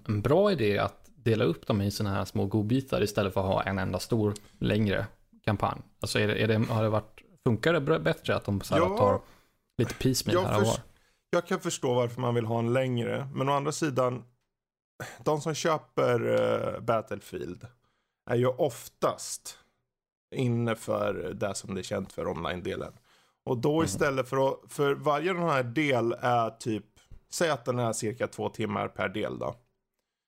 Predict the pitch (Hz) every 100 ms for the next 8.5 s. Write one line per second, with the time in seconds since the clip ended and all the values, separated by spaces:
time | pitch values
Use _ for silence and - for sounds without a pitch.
0 | _ 170 120 113 110 107 107 - - 175
1 | 175 - - 151 135 135 127 131 120 120
2 | - 135 151 131 143 127 123 110 135 113
3 | 113 117 135 123 - 104 76 76 78 80
4 | 76 - 95 - 92 92 113 - - -
5 | - 110 117 120 123 120 110 107 101 107
6 | 101 104 110 110 - 104 110 98 117 117
7 | - 107 76 85 - - 117 113 78 -
8 | - - - -